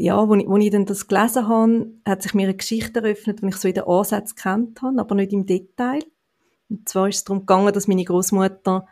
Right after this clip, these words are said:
als junge Frau dann ins Ausland ist, als Kindermädchen, kurz vor Ausbruch vom Zweiten Weltkrieg, ist sie auf Paris.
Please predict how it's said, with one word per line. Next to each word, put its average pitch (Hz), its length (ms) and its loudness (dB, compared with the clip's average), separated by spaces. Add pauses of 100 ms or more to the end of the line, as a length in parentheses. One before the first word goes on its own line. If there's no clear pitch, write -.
(140)
als 180 180 -2
junge 190 240 2
Frau 185 500 4
dann 185 540 0 (420)
ins - 180 -6
Ausland 196 520 2
ist, - 420 -2
als 175 220 -4
Kindermädchen, 190 920 -2
kurz 196 340 0
vor 185 180 2
Ausbruch - 440 -6
vom 170 180 -2
Zweiten - 420 -8
Weltkrieg, 226 680 -4
ist - 180 -10
sie 190 120 -6
auf - 160 -20
Paris. 190 560 -4